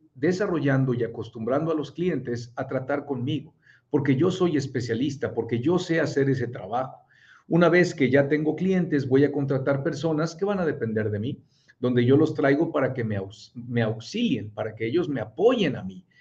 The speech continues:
Y entonces pasan los años y yo acostumbro al equipo de trabajo a que dependa de mí, a que yo tengo que tomar las decisiones importantes. Me da miedo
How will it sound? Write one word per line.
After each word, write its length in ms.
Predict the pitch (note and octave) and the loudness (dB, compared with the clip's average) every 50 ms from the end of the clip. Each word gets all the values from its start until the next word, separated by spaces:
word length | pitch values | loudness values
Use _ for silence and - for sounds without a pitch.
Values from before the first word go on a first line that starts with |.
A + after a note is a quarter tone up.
| _ _ - - _ - | _ _ -20 -20 _ 0
Y 60 | - | 0
entonces 420 | D#3+ D#3+ C4+ C4+ B3 A3+ A3 F#3+ | 2 2 2 2 4 4 2 2
pasan 360 | - - F3 E3+ F3 G3 G3+ G#3+ | 4 4 4 4 4 2 0 0
los 160 | G3+ - A#3 | 0 0 0
años 500 | A3 F#3+ D#3+ C#3+ F3 F3+ - - _ _ _ | 0 0 0 0 -2 -4 -6 -12 _ _ _
y 140 | - D3 C3 | -4 0 4
yo 200 | C3 C#3 C3+ C#3 | 6 6 8 6
acostumbro 680 | C#3 C3+ C3+ A#2 - - - D#3 G3 A#3 A#3+ A3+ A3 G3 | 6 4 0 -2 -4 -2 0 0 0 2 2 4 4 4
al 100 | F3 C3+ | 4 2
equipo 320 | - - C#3 C3+ C#3+ C#3 | 0 -2 -2 -2 0 0
de 100 | B2+ B2+ | 0 0
trabajo 540 | B2+ B2+ A#2 A2+ A#2 A#2+ - - D#3+ E3+ - | -2 -2 -2 0 -2 -2 -2 -2 -4 -4 -4
a 140 | - A#2+ B2 | -6 -8 -6
que 100 | - A2 | -4 -4
dependa 460 | G#2 G2+ G2 - A#2 A#2 A2 G#2 G2+ | -2 -2 -2 -4 -4 -4 -4 -4 -4
de 120 | F#2+ F#2 F2+ | -6 -6 -8
mí, 140 | F#2 F2+ - _ _ _ _ | -12 -16 -18 _ _ _ _
a 120 | - A#2+ C3 | -8 -2 0
que 100 | C3+ A#2+ | 2 4
yo 180 | C3+ D#3+ E3 | 4 2 2
tengo 280 | - E3+ F3+ F#3+ F#3 D3 | 0 0 0 0 0 0
que 100 | - C#3 | 0 -2
tomar 320 | C3+ - A#2 A#2+ B2 A#2+ | -4 -4 -2 -2 -2 0
las 160 | B2 B2 A2 A2 | -2 -2 -4 -4
decisiones 560 | G#2 - - - - A#2+ A2+ A2+ A2+ - A#2+ | -6 -10 -12 -12 -12 -12 -10 -10 -12 -12 -14
importantes. 680 | A2 - A2 G#2 - - G#2+ G#2+ G#2 G#2+ A2 - A2+ | -14 -14 -14 -16 -12 -10 -10 -10 -8 -10 -10 -8 -4
Me 120 | A#2+ C3 | -2 0
da 100 | E3+ G3+ | 2 2
miedo 460 | G#3 G3+ G#3 A#3+ C4 C4 A#3+ - - | 2 2 4 4 4 4 4 0 -2